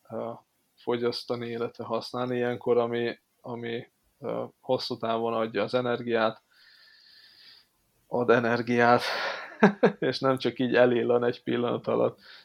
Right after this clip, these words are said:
van belőle fehérje, szénhidrát, zsírok, meg, ja, most nem akarok ebbe részletesen belemenni, de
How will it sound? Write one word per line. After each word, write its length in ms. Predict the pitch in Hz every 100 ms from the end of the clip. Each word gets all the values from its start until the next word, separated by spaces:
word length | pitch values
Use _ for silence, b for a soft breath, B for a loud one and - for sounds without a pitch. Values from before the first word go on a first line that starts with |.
| b
van 260 | - 123 120
belőle 260 | 120 120
fehérje, 560 | 113 - 123 120 113 113
szénhidrát, 880 | - 123 120 113 117 117 110 110 - - 120
zsírok, 480 | 120 123 120 120 113 - 143
meg, 160 | 123 120 _ _ _ _ - - 143 -
ja, 160 | 131 120
most 180 | 123 -
nem 80 |
akarok 280 | 120 120 -
ebbe 160 | 127 123
részletesen 600 | 123 120 123 117 - 120
belemenni, 400 | 120 120 120 123
de 180 | 123